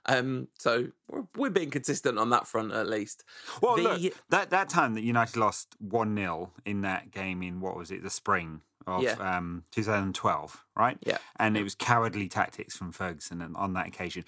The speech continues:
Speaker 2: We get that almost every big game from Mourinho, though. That was, like, one, it was so stunning because it was so rare. Um, and now it's, it's the case. It,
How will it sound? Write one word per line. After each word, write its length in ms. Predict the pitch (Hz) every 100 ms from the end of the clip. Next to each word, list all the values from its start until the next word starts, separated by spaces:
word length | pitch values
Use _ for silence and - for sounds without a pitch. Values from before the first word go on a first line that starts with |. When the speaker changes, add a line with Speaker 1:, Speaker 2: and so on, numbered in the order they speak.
| -
Speaker 2:
We 120 | - 359
get 180 | 233
that 200 | 180 160 -
almost 560 | 185 180 175 160 151 -
every 420 | 151 131 143 139
big 260 | 131 123
game 320 | 113 131 165 143
from 200 | 98 85
Mourinho, 460 | 82 82 76 76
though. 220 | 78 104 139
That 140 | 135
was, 120 | 160
like, 180 | 175 170
one, 280 | 151 165 160
it 80 | 135
was 80 | -
so 160 | 151
stunning 760 | 143 - - 160 143 135 117 113
because 420 | 113 - 110 - - - -
it 140 | - 110
was 280 | 110 - -
so 340 | - - 117
rare. 460 | 107 101 107 92 76 _ _ - - - - _
Um, 560 | 104 95 92 90 87 80 -
and 320 | 95 98 98 101
now 240 | 101 92
it's, 300 | 90 - -
it's 280 | - 98 -
the 80 | 101
case. 240 | 131 107
It, 160 | 147 -